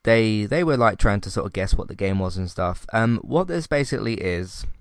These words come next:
so you had Call of Duty Modern War-, so you had Call of Duty four Modern Warfare, then Modern Warfare two, Modern Warfare three. Those games are all a trilogy, they're all canon to each other, they're all actually canon to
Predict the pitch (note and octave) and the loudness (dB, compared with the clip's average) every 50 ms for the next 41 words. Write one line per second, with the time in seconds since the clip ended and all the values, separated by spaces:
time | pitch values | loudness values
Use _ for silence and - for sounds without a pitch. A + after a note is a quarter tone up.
0 | - - - - - - _ _ _ _ _ _ - - - - A2+ G#2+ A2+ A#2 | -14 -20 -20 -20 -20 -20 _ _ _ _ _ _ -20 -14 -6 -2 -2 0 0 -2
1 | A2+ - - D#3+ E3+ D#3+ D#3+ D#3+ D3+ - C#3+ C3+ C3 B2+ B2 A#2+ A#2+ A#2 A#2 A2+ | -2 -2 -2 0 0 0 0 -2 -2 -2 0 0 0 0 0 0 0 0 0 0
2 | A2+ A2 - - - - - A#2+ A2+ G#2+ - - - - E3 F3 D#3+ E3+ F3 D3+ | 0 -2 -4 -8 -8 -4 -2 0 0 -2 -4 -6 -4 -2 -2 -2 0 -2 -2 -2
3 | D3 - D3+ C#3+ C#3 C3+ A#2+ A2+ G2+ G2 F#2+ E2+ - F#2 F2+ F#2+ G2+ G2+ G2+ - | -2 -2 -2 -2 -2 -2 -4 -4 -2 -2 -4 -4 -4 -4 -4 -4 -4 -6 -8 -8
4 | - G#2+ B2 C3 C3 C#3 C3+ C3 C3 B2+ B2 - B2+ A#2 - - A2+ G#2+ G#2 G#2+ | -6 -4 -2 -2 -2 -2 -2 -2 -2 -2 -2 -2 -2 -2 -4 -6 -4 -4 -4 -4
5 | G#2+ G2+ - - - G#2 G#2 G2+ G#2 G2 F#2+ - G2+ F#2 F2+ - - - G2 F2 | -6 -8 -8 -8 -6 -4 -2 -2 -2 -4 -4 -4 -4 -6 -6 -6 -6 -6 -6 -6
6 | D#2+ E2+ E2+ - - - - _ _ _ _ _ - - _ _ _ _ _ _ | -8 -8 -12 -14 -18 -20 -20 _ _ _ _ _ -20 -20 _ _ _ _ _ _
7 | _ _ _ - - - - A2 A#2 A#2+ A#2 - B2 A#2+ A#2+ A#2 A2+ G2 G#2 G2+ | _ _ _ -20 -20 -8 -4 -2 0 0 0 0 0 0 2 0 0 0 -2 -4
8 | G2 F#2+ F2+ - - D3+ D3 D3+ - D#3 D#3+ D#3 D#3 - _ - - G2+ F#2+ F#2 | -4 -4 -6 -4 -4 -2 -2 -2 -2 -4 -4 -4 -6 -8 _ -8 -6 -6 -4 -4
9 | - - - B2+ B2+ B2+ B2+ B2 - B2 A#2 - - B2 A#2 A#2+ A#2+ A#2+ A#2+ - | -6 -6 -4 -4 -4 -4 -4 -4 -4 -4 -4 -4 -4 -4 -2 0 0 0 -2 -4
10 | - - - _ _ _ - - A#2+ B2+ B2+ A2+ A2 G#2+ - - - G#2+ G2 - | -10 -18 -20 _ _ _ -4 0 2 2 2 2 0 0 -2 -4 -6 -6 -6 -4
11 | - A2 G2+ G2 F#2+ G2 - - F#2 F2+ F2+ | -2 0 0 0 0 -2 -2 -2 -2 -2 -4